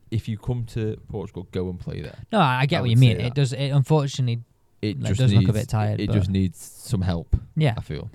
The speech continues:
Speaker 2: And hopefully, hopefully it's, it, it's starting to improve. Um, so we played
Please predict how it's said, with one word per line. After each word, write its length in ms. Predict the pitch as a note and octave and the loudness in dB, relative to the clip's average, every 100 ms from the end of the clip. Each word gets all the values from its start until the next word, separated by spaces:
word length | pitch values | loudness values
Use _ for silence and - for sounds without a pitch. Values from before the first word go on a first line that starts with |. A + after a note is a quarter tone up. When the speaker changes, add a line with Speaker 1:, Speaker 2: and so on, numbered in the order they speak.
| - | -8
Speaker 2:
And 120 | - D3 | 2 4
hopefully, 420 | E3 B2+ A#2+ G#2+ | 6 8 8 6
hopefully 400 | B2+ C#3 A2+ A2 | 0 0 -2 -4
it's, 220 | - - - - | -8 -14 -14 -16
it, 140 | - - | -16 -12
it's 240 | A2+ - | -14 -4
starting 300 | - B2 A2+ | 2 4 4
to 100 | A#2 | 2
improve. 420 | A2 A2 A#2+ A2 G#2+ | 0 2 0 0 -2
Um, 240 | A#2 A2+ - - - | -2 -2 -6 -20 -6
so 360 | - F#3 F3+ - _ _ - | 6 8 6 2 _ _ 6
we 140 | D3+ | 10
played 680 | - D3+ D3 D3 C#3+ C#3 | 12 12 10 8 8 6